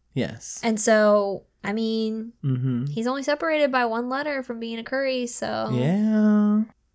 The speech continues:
Speaker 1: So what did you think about the overall tone of the novel and how Jake kind of spoke throughout the entire thing?
Speaker 2: I thought it was good. Again, I can't say that it held my attention very well,
Speaker 1: Mm-hmm.
Speaker 2: which was the unfortunate thing.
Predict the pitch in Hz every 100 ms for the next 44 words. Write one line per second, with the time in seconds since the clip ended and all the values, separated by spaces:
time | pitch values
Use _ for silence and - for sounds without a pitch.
0 | _ - 196 214 302 339 320 302 - 190
1 | 180 - 160 147 143 139 131 127 127 -
2 | - - _ - 139 135 131 131 - 156
3 | 147 147 139 135 - 135 123 123 127 135
4 | 135 143 156 151 151 156 165 190 214 _
5 | _ 135 131 139 143 131 123 139 139 135
6 | - - - _ - 151 135 - - 139
7 | 131 - - 123 120 120 127 - 139 123
8 | 113 117 - - 151 - 302 302 427 466
9 | 349 330 294 269 - - _ _ _ 233
10 | 254 220 185 - - 233 220 254 254 247
11 | 240 247 247 247 269 240 220 208 - _
12 | - 202 214 208 214 202 196 - 208 214
13 | 262 262 277 294 294 294 302 320 143 139
14 | 139 131 247 240 240 214 202 208 254 240
15 | 254 269 269